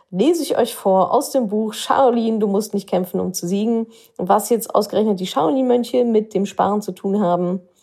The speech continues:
erfahrt ihr auch in diesem Teil zwei. Viel Spaß dabei und macht auf jeden Fall bei der Challenge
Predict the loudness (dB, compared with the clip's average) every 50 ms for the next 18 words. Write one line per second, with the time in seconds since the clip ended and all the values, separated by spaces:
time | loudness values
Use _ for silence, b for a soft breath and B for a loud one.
0 | B B B B B B B B B _ 0 0 0 0 -2 -2 -2 0 0 -2
1 | -2 0 2 2 2 2 0 -2 -8 -8 -6 -4 -2 -2 -2 -2 -2 0 0 0
2 | 0 -2 -4 -10 -8 -2 0 2 2 2 0 -2 -8 -10 -2 0 2 4 4 4
3 | 2 2 -2 -4 -12 -20 -20 -12 -4 -2 0 0 0 0 -2 -6 -10 -4 0 0
4 | 0 2 0 -2 -2 -2 0 2 2 2 2 2 0 0 -2 -2 0 0 2 2
5 | 2 -2 -4 -4 -4 -4 -4 -4 -6 -8 -8 -8 -6 -6 -4 -2 -2 -2 -4 -6
6 | -6 -2 0 0 0 0 -2 -4 -10 -4 2 4 4 4 4 2 0 -2 -4 -2
7 | -2 0 0 0 -2 -6 -6 0 2 2 2 2 0 -2